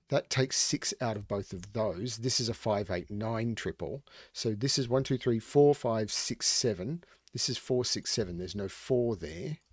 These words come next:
This is a six, seven pair. So there's no seven there.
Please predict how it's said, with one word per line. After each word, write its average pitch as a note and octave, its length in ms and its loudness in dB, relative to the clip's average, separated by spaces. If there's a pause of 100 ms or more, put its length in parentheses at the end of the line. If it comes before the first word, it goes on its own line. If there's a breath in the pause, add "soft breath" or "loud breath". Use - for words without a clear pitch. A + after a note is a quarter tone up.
(4000)
This D3+ 180 4
is A#2+ 160 0
a A2+ 60 2
six, - 340 0
seven G#2+ 460 0
pair. F2 400 -4
So - 160 -4
there's G#2 180 -6
no B2+ 180 0
seven A#2 880 0
there. D#3 500 -4